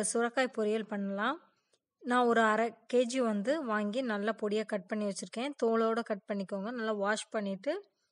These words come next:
கட் பண்ணிடுங்க. வெங்காயம் அரை வெங்காயம் பொடியா கட் பண்ணிக்கோங்க. கடுகு, உளுந்தம் பருப்பு, சீரகம், தாளிப்பதற்கு கருவேப்பிலை, ஒரு காஞ்ச மிளகாய் வத்தல், அப்புறம் தேங்காய் எண்ணெய் எடுத்திருக்கேன் தாளிக்கிறதுக்கு. நீங்க வந்து நல்லெண்ணெய், கடலெண்ணெய் எதுனாலும் யூஸ் பண்ணிக்கலாம்.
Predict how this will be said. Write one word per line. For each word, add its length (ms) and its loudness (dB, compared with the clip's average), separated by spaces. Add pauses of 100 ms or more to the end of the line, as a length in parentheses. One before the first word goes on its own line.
(240)
கட் 200 -4
பண்ணிடுங்க. 460 -2 (160)
வெங்காயம் 400 0
அரை 160 0
வெங்காயம் 340 -4
பொடியா 300 -2
கட் 220 -6
பண்ணிக்கோங்க. 440 -4 (140)
கடுகு, 320 2
உளுந்தம் 300 -2
பருப்பு, 240 -4 (100)
சீரகம், 500 -4 (520)
தாளிப்பதற்கு 640 -2
கருவேப்பிலை, 640 -2
ஒரு 200 -2
காஞ்ச 340 -4
மிளகாய் 460 -4
வத்தல், 320 -6 (520)
அப்புறம் 300 0 (100)
தேங்காய் 300 0
எண்ணெய் 180 -2
எடுத்திருக்கேன் 500 -8
தாளிக்கிறதுக்கு. 580 -4 (160)
நீங்க 240 -2
வந்து 160 -6 (100)
நல்லெண்ணெய், 420 -4
கடலெண்ணெய் 520 -4
எதுனாலும் 340 -6
யூஸ் 160 -14
பண்ணிக்கலாம். 480 -6